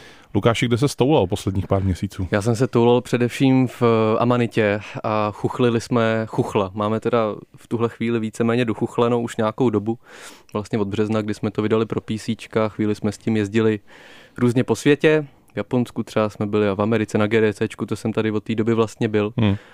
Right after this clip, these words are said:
Speaker 2: No a teďka už se blížíme do takového chuchlýho finiše, což znamená, že se nám pomaličku blíží mobilní verze pro I O S a Android, takže mobily, tablety, no.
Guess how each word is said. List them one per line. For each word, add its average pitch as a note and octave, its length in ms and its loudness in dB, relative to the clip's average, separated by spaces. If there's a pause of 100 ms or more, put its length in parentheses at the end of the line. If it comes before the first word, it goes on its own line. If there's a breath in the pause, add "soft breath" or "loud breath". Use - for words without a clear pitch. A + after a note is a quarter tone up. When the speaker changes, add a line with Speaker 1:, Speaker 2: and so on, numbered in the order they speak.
(200 loud breath)
Speaker 2:
No A2+ 60 2
a G#2+ 60 0
teďka - 340 0
už A2 340 -2
se A#2 120 -2
blížíme G#2+ 640 2
do G#2+ 80 0
takového A2 680 2
chuchlýho A#2 460 0
finiše, A2+ 560 2
což A2 160 -4
znamená, G#2+ 480 0
že G#2 200 0
se - 160 -6
nám G#2+ 180 0
pomaličku G#2 480 -2
blíží G#2 320 -2
mobilní G#2+ 360 0
verze G2+ 320 0 (500 loud breath)
pro G2+ 420 2
I G2+ 140 0
O G2+ 80 0
S - 300 -16
a G2 360 -4
Android, G2 340 -2
takže G2 220 -2
mobily, G2+ 400 -2
tablety, G2 400 -6
no. F#2+ 100 -8